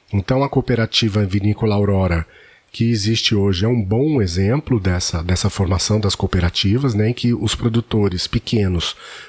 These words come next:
produziam e vendiam o vinho pra cooperativa. Essa cooperativa produzia, vendia a uva pra cooperativa, a cooperativa produzia o vinho,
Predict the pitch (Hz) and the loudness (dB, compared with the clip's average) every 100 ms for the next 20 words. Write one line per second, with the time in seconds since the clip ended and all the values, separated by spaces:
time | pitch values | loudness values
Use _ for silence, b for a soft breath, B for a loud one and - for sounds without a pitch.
0 | - 104 101 95 113 151 135 113 110 98 | -2 0 2 0 2 2 2 2 2 2
1 | 135 175 131 104 90 98 95 92 - - | 2 2 2 0 2 0 0 0 -2 0
2 | 87 82 - 92 113 151 B B B B | -2 0 0 2 2 -2 B B B B
3 | - 98 120 123 127 120 113 107 110 - | -6 -2 0 0 0 0 0 -2 0 0
4 | 113 101 87 92 135 175 170 92 107 110 | 0 0 0 0 2 2 0 0 0 2
5 | 123 117 98 - - 98 98 85 - 107 | 2 2 0 -4 -4 -2 0 0 0 0
6 | 120 - - 107 107 113 120 123 113 98 | 0 -4 0 0 0 0 0 0 0 2
7 | 127 185 131 120 120 | 0 0 2 2 0